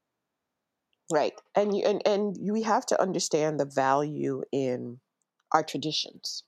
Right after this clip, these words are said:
right? Now, our, yes, you can take a tradition and cre-, create a contemporary spin on it. That, of course, you can certainly do that,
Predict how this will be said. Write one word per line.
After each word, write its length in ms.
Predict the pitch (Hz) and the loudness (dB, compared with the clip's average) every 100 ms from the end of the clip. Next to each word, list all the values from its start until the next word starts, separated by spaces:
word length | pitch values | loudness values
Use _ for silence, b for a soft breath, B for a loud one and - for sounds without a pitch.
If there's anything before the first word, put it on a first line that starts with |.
| _ | _
right? 360 | 131 135 156 - B B B - | -2 0 -2 -6 B B B -2
Now, 380 | 233 185 101 - | 2 2 0 0
our, 160 | 143 - - | 0 0 0
yes, 300 | 403 240 - | 0 0 -4
you 80 | 220 | -4
can 140 | 190 | -6
take 320 | - - 220 - | -4 -4 -2 -4
a 40 | |
tradition 640 | 160 156 151 156 - 160 165 - | -6 -6 -6 -6 -6 -6 -6 -6
and 140 | 143 | -8
cre-, 240 | - - - | -10 -8 -6
create 320 | - 147 143 | -4 -2 -2
a 80 | 131 | -4
contemporary 800 | - - - 156 160 147 139 135 b b | -8 -16 -14 -8 -4 -2 -2 -4 b b
spin 460 | - - - 170 | -6 -6 -2 0
on 200 | 170 185 | 0 -2
it. 140 | 202 247 _ _ _ _ _ _ - - | -4 -8 _ _ _ _ _ _ -4 2
That, 100 | 180 | 2
of 80 | 214 | 0
course, 320 | - 359 - | -4 -4 -4
you 80 | 185 | -6
can 160 | 165 | -6
certainly 440 | 160 180 - 120 117 | -4 -4 -4 -10 -8
do 200 | 123 117 | -8 -4
that, 240 | 98 87 | -4 -4